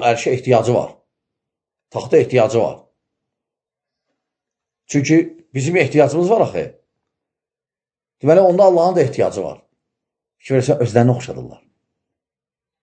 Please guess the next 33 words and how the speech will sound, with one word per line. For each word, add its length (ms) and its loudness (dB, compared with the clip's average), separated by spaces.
Hə, 100 -6
yəni 220 -2
Allah 300 0
təkliyib, 600 -2
bu 180 -8
artıq 320 -6
o 160 -2
deməkdir 320 -2
ki, 160 -2
özü 160 -6
də 80 2
Quranda 400 -4
deyib 180 -4
ki, 140 -8
"Leysa 260 -2
kəmislihi 400 -12
şey." 160 -12
Onun 220 2
mislində 320 0
heç 160 -2
nə 80 2
yoxdur. 300 -6
Nə 160 -2
durub 280 0
bu 60 -6
söhbəti 460 2
açırsan 420 -10
sən? 240 -10
Bu 80 2
cür 160 4
yanaşırsan. 640 -6
Ona 180 2
görə 240 4